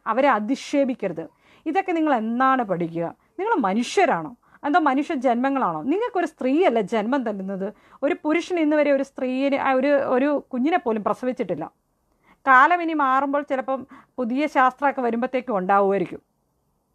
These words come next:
ഞങ്ങൾ ആരും തന്നെ നിങ്ങളുടെ വി-, എന്താ പറയുക, വീടുകളിലോ അല്ലെങ്കിൽ നിങ്ങളുടെ സ്ത്രീകളിലോ, ഏ, അധിക്ഷേപിച്ച ഒരു കമൻറ്റുകൾ വന്നിട്ടില്ല. പക്ഷേ നിങ്ങൾ എപ്പോഴും വന്ന് ഞങ്ങളുടെ പോസ്റ്റുകളുടെ അടിയിൽ,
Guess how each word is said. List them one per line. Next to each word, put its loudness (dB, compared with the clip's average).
ഞങ്ങൾ 4
ആരും 4
തന്നെ 0
നിങ്ങളുടെ 0
വി-, -2
എന്താ 0
പറയുക, 0
വീടുകളിലോ 0
അല്ലെങ്കിൽ 0
നിങ്ങളുടെ 0
സ്ത്രീകളിലോ, 0
ഏ, -4
അധിക്ഷേപിച്ച 2
ഒരു -2
കമൻറ്റുകൾ 0
വന്നിട്ടില്ല. -4
പക്ഷേ -2
നിങ്ങൾ 2
എപ്പോഴും -2
വന്ന് 0
ഞങ്ങളുടെ -2
പോസ്റ്റുകളുടെ -4
അടിയിൽ, 0